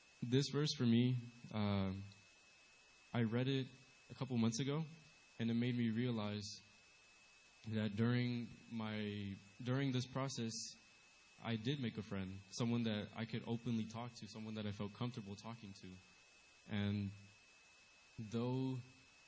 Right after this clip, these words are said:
the words that that person said, um, may not have gotten rid of the problem,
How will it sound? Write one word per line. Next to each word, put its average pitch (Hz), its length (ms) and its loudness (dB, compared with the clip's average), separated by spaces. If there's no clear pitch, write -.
the 117 120 -2
words 120 840 -2
that 110 180 -2
that 113 240 -4
person 117 300 -2
said, 113 280 -4
um, 98 540 -6
may 113 140 4
not 113 200 2
have 110 120 0
gotten 110 300 2
rid 113 140 4
of 101 80 -2
the 90 60 -8
problem, 123 480 -4